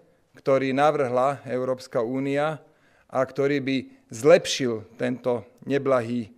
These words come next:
stav a ukončil takzvané podnikanie ľudí typu Bašternák a Kočner. Niečo podobné už na Slovensku bolo. Bolo to ešte v Československu do konca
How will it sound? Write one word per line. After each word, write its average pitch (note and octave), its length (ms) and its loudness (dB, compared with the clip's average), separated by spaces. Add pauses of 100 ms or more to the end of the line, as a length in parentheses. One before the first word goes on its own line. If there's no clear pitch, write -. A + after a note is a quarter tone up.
(160)
stav C#3 640 4
a A#2+ 240 0 (320)
ukončil D3+ 880 2 (960)
takzvané C3+ 640 0
podnikanie C3 960 0 (160)
ľudí C3 640 -6
typu B2 560 -8 (560)
Bašternák A#2+ 800 2 (320)
a A2 160 -4
Kočner. - 560 2 (1120)
Niečo F#3+ 240 8
podobné F3+ 400 8
už D3 160 4
na D3+ 80 6
Slovensku D#3+ 560 -2
bolo. B2+ 480 2 (160)
Bolo C3 320 -2
to B2+ 400 -2 (240)
ešte A#2+ 480 -6
v - 80 -20
Československu C3+ 800 -4
do B2+ 80 -6
konca C3 240 -6